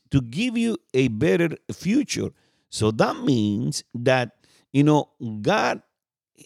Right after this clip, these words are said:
he thinks the best for you, you know, and then, and then w-, like you, you read, you know,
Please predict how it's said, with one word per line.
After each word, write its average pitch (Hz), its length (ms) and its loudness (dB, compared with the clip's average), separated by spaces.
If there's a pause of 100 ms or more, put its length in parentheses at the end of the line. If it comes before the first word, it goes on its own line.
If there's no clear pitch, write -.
(140)
he 202 180 -2 (180)
thinks 254 440 0 (120)
the 131 260 4
best 220 600 0 (560)
for 135 240 4
you, 117 340 0 (420)
you 127 120 2
know, 139 280 2
and 139 220 4
then, 151 300 4
and 127 160 2
then 139 320 4
w-, 117 260 -6
like 113 200 0
you, 113 240 0
you 113 180 0
read, 127 380 2
you 110 120 -4
know, 113 220 0